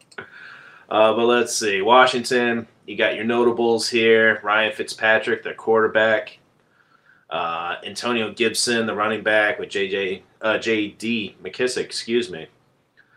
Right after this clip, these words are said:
Uh, Terry McLaurin and Curtis Samuel and Dyami Brown.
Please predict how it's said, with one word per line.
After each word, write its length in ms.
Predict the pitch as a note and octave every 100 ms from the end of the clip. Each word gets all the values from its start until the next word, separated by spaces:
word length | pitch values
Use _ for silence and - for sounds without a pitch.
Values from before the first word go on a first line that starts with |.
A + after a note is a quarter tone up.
| - -
Uh, 280 | F2+ F#2+ F#2+
Terry 300 | - A#2+ A2+
McLaurin 480 | A2+ A#2+ A#2+ A#2+ A#2
and 140 | G2 -
Curtis 400 | - A#2+ A#2 -
Samuel 640 | A2+ A2+ A2+ A#2 A#2 A#2+ - -
and 540 | G#2 G2+ G2+ G2+ G2 _ -
Dyami 680 | G2+ F#2+ G2+ B2 D3+ E3 E3+ _ _ _ _ _ -
Brown. 480 | F#2 A#2 F2+ D2+